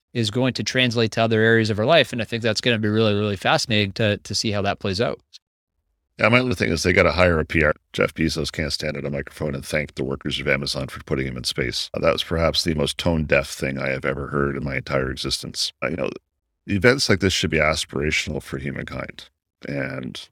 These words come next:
Speaker 2: when it's colored a little bit too much with the crazy of the person who's pulling it off, it loses some of its luster. Although I did s-, I did see a really great comment, and, and I think this is where the inspirational aspect comes from.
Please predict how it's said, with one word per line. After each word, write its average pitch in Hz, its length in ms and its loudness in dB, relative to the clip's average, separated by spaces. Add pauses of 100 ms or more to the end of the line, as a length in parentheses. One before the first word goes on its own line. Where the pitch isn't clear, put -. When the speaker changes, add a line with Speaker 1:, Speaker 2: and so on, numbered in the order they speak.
(600)
Speaker 2:
when 87 240 -2
it's - 400 -8 (680)
colored 113 320 4
a 82 60 2
little 87 180 2
bit 80 140 0
too - 120 -6
much 85 280 -2
with 80 100 -6
the 73 100 -8
crazy 73 540 -2 (160)
of 69 160 -6
the - 80 -12
person 73 380 -4
who's 69 260 -8
pulling 71 300 -6
it 69 80 -6
off, 69 420 -2
it - 140 -12
loses 85 320 -2
some 76 180 -2
of 71 140 -6
its 69 120 -10
luster. - 380 -6 (460)
Although 101 180 6
I 98 40 4
did 107 100 2
s-, - 200 -2
I 90 120 4
did 90 160 -2
see - 160 0
a 78 80 2
really 80 240 2
great 73 240 2
comment, 69 440 -4
and, 67 160 -8
and 67 220 -2
I - 80 0
think 90 200 0
this 85 180 -2
is 80 120 -4
where 82 160 0
the 73 120 -2
inspirational 71 580 -4
aspect 65 320 -8
comes - 200 -10
from. - 120 -10